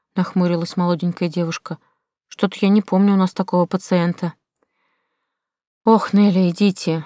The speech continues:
махнул рукой врач и, взяв карту, прямиком пошёл к Кате.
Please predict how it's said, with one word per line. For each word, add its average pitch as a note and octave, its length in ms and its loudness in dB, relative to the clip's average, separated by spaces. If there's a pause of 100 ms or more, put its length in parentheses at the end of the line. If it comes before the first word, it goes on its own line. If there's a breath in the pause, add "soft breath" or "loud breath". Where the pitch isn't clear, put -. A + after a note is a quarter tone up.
махнул F3 400 0
рукой E3 260 0
врач G3 360 0
и, - 20 -4
взяв E3+ 300 -2
карту, A#3+ 360 0
прямиком F#3 520 0
пошёл F#3 400 -4
к - 60 -20
Кате. - 440 -8